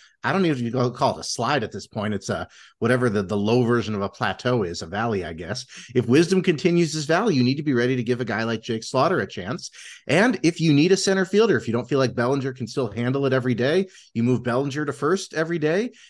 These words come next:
You know, I said it at the beginning of the season, it's a long shot, but you have a center fielder in the minor leagues who could potentially do some very useful things for this team right now.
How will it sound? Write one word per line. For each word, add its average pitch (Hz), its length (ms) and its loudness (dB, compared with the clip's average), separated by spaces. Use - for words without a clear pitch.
You 143 200 0
know, 202 340 2
I 120 120 0
said 151 280 0
it 190 80 0
at 185 120 -2
the 165 60 -10
beginning 175 300 0
of 190 80 -2
the 180 60 -2
season, 214 340 -2
it's 131 140 -8
a 151 40 -2
long 156 320 -4
shot, 123 300 -6
but 123 80 -6
you 120 120 -4
have 120 220 -4
a 156 60 0
center 165 360 -4
fielder 127 560 0
in 190 140 2
the 190 60 2
minor 175 340 4
leagues 165 540 0
who 139 440 4
could 110 180 -2
potentially 143 420 -2
do 131 160 2
some 127 180 -4
very 127 200 2
useful 127 340 -2
things 131 260 -4
for - 80 -12
this 110 160 -6
team 156 240 -4
right 92 160 -2
now. 90 240 -10